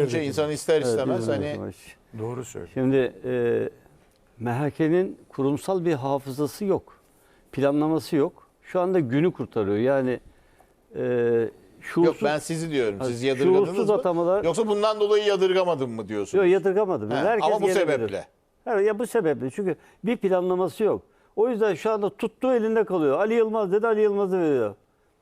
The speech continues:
Speaker 1: Baksanız hocam. Ha. Bakayım. Ee,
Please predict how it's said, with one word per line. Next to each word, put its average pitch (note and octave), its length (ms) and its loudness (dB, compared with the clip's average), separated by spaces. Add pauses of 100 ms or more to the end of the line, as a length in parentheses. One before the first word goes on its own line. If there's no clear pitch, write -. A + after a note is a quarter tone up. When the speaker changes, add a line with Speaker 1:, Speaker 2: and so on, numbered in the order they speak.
Speaker 1:
Baksanız C3 440 -16
hocam. A2 220 -12
Ha. A#2+ 260 -10 (680)
Bakayım. C#3+ 360 -12 (1400)
Ee, F#2+ 180 -10